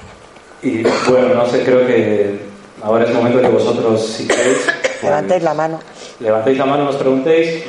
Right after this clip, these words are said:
Speaker 1: y si lo hacéis a viva voz mejor, y si no, nosotros os decimos las preguntas.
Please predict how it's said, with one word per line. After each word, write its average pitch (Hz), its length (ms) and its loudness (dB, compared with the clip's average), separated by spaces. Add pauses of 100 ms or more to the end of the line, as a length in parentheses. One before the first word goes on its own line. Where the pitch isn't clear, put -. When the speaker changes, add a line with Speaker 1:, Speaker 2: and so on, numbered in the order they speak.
(140)
Speaker 1:
y 101 380 -4
si 117 80 -8
lo 110 100 0
hacéis 135 220 2
a 135 40 0
viva 139 180 2
voz 135 160 2
mejor, 156 480 0 (480)
y - 40 -10
si - 120 -6
no, 117 100 2
nosotros 127 360 2
os 107 100 0
decimos 110 260 -2
las 98 100 0
preguntas. 101 380 -2